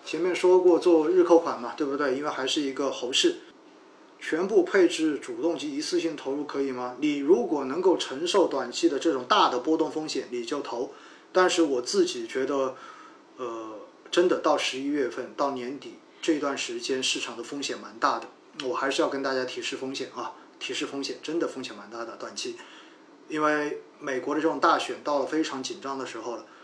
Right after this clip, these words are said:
所以很有可能后续还会有很多很多的招，包括你看今天特朗普对外宣布说美国取消了跟中国的新的贸易谈判，对不对？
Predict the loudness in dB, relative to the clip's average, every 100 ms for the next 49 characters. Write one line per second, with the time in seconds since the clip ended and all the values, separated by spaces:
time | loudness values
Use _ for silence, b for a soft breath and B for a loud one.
0 | B -2 2 4 2 -4 -8 -6 2 6
1 | 6 4 -4 -12 -12 -6 -2 -2 -2 -4
2 | -6 -4 -2 0 -2 -4 -8 -12 -6 -6
3 | -6 -8 -10 -8 -6 -8 -8 B B 4
4 | 6 6 2 0 -2 -4 -4 -6 -6 -6
5 | -6 -6 -6 -10 -12 -14 -20 -18 -4 -2
6 | -2 -2 -2 -2 -4 B B -4 -2 0
7 | -2 -4 -4 -6 -8 -4 -2 -2 -4 -6
8 | -8 -6 -6 -6 -6 -8 -8 -8 -8 -6
9 | -4 -4 -4 -4 -4 -4 -4 -4 -4